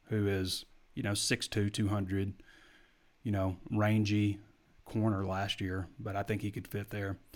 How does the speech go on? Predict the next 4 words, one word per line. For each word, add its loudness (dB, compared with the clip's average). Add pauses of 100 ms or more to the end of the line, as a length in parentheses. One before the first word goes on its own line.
(280)
Mike 8
Cormier, 12 (100)
Cormier, 8
Cormier 4